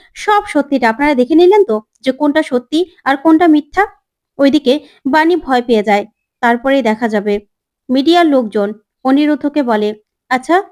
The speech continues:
মিস্টার চ্যাটার্জি, আপনি এবার কি করতে চান? আপনি কি মিস রয়ের বিরুদ্ধে কোনো পুলিশে কমপ্লেন করতে চান?" তখন তো এই কথা শুনে, তখন এই কথাতেই অনিরুদ্ধ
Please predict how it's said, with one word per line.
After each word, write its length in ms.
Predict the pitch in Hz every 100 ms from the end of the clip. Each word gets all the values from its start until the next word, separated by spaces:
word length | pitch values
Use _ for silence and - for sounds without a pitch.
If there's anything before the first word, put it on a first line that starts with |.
| _ _
মিস্টার 260 | 269 254 339
চ্যাটার্জি, 460 | 330 269 311 294 381 415 _ _ -
আপনি 280 | 262 294 320 359 - _ 285
এবার 160 | 302
কি 140 | 320 349
করতে 280 | 285 233 220
চান? 200 | 214 208 214 _ _
আপনি 240 | 233 233 277
কি 140 | 240 294 294 - 285
মিস 180 | 320 320
রয়ের 300 | 247 247 277 254
বিরুদ্ধে 420 | 247 247 254 220 214 _ _ -
কোনো 180 | 302 302 349 - _
পুলিশে 360 | 311 330 392
কমপ্লেন 400 | 359 285 262 339 339
করতে 260 | 370 403
চান?" 200 | 392 294 214 - _ _ _ 262
তখন 260 | 247 302 277
তো 140 | 226 214 220 _ -
এই 120 | 285 277
কথা 240 | 254 320
শুনে, 280 | 320 311 247 330 233 - _ 339
তখন 240 | 339 415
এই 120 | 427 403
কথাতেই 440 | 311 330 320 226 240 320
অনিরুদ্ধ 480 | 294 349 370 349